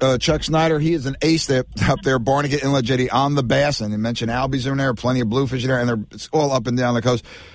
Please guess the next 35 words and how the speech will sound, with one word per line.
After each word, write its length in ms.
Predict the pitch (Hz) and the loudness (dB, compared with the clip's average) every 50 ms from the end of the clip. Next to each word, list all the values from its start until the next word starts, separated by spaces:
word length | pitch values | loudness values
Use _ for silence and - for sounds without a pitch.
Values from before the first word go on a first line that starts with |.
| - _ _ _ - | -20 _ _ _ -2
Chuck, 260 | - 190 185 170 143 | 0 2 2 2 2
your 160 | 185 185 175 | 2 0 0
fave, 380 | - - 190 190 185 156 131 127 | 0 0 0 0 2 0 0 0
your 320 | 139 180 202 220 226 208 | 2 2 4 4 2 0
go-to. 680 | 175 143 190 190 185 180 151 - - 175 170 135 107 | 0 2 2 2 2 2 0 0 0 0 2 2 0
You 200 | 104 123 143 147 | 0 0 0 0
have, 440 | 151 156 151 156 156 156 143 113 - - - _ | 0 0 2 2 0 0 -2 -4 -10 -16 -14 _
you 180 | - 147 147 147 | -2 0 0 2
have 220 | 160 156 156 147 | 2 2 2 0
an 80 | 156 151 | 0 0
hour 320 | 156 160 170 175 175 170 | 2 2 2 2 2 2
on 120 | 165 165 156 | 2 0 0
the 60 | 143 | 0
tide 300 | - - 151 151 151 139 | 0 0 2 2 0 -2
to 60 | 131 | -4
fish, 260 | - - 151 139 - | -2 -2 -2 0 0
hour 160 | 147 143 143 | 2 2 2
and 80 | 143 143 | 2 2
a 60 | 143 | 0
half, 80 | 139 127 | 0 0
'cause 100 | 123 113 | 0 -2
I 80 | 127 | -2
know 140 | 127 135 139 | 0 0 0
you're, 200 | 143 139 135 127 | 0 -2 -2 -2
you're 140 | 131 135 131 | -2 -4 -2
in 80 | 127 127 | -2 -4
the 60 | 123 | -4
contracting 640 | 113 - 143 143 143 - - 143 139 135 131 127 120 | -2 0 0 0 0 0 -2 -2 -2 0 -2 -2 -2
business. 260 | 120 131 127 117 120 | -2 -4 -2 -4 -4
You're 160 | 120 131 127 | -2 -2 -2
busy 300 | 123 113 110 135 135 131 | 0 0 0 0 0 0
and 100 | 135 123 | 0 0
all 140 | 127 131 131 | 2 2 0
get 240 | 123 104 135 127 123 | 0 0 0 2 2
out. 220 | 120 107 87 - | 2 0 -2 -4